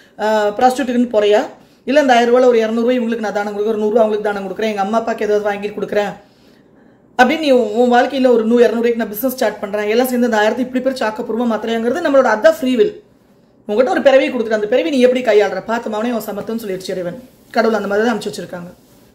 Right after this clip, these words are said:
யாருக்கும் யாரையும் நம்ம கொடுக்க முடியாது, எதையுமே கொடுக்க முடியாது, எதையும் சேர்த்து வச்சுட்டு போக முடியாது. நீங்க சேர்த்து வச்சா கூட அனுபவிக்கிறது உங்க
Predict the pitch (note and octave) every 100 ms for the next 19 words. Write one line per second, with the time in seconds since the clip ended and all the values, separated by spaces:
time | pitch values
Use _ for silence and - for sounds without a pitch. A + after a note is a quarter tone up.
0 | _ _ _ _ _ _ _ - - _
1 | _ _ _ _ - F#3+ G#3 A#3+ C4 A3+
2 | G#3+ A#3 G#3 G#3+ G#3 A3 G3 F#3 F3 G3
3 | G#3+ A3+ B3 A3+ B3 G#3+ A3 A3 A#3+ B3+
4 | B3 B3 A#3 F3+ G#3 G#3 G3+ F#3+ G3 G#3
5 | B3 C#4 B3+ A#3+ A#3+ A3 A#3 A#3+ A3 F#3